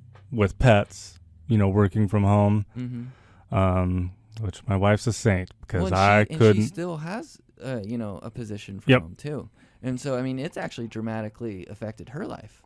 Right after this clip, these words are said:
Speaker 1: Yeah.
Speaker 2: But
Speaker 1: And so it, it did change it dramatically, um,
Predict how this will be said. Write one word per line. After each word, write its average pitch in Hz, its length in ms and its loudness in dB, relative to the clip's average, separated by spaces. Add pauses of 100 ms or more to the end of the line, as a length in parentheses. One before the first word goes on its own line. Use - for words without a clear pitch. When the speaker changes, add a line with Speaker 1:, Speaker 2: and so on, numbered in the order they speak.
(100)
Speaker 1:
Yeah. 143 140 -2 (720)
Speaker 2:
But 50 140 -18 (840)
Speaker 1:
And 107 160 -4
so 101 320 -2
it, 107 140 -4
it 113 240 -6
did 135 180 2
change 131 320 6
it 127 80 4
dramatically, 110 880 4 (100)
um, 95 600 0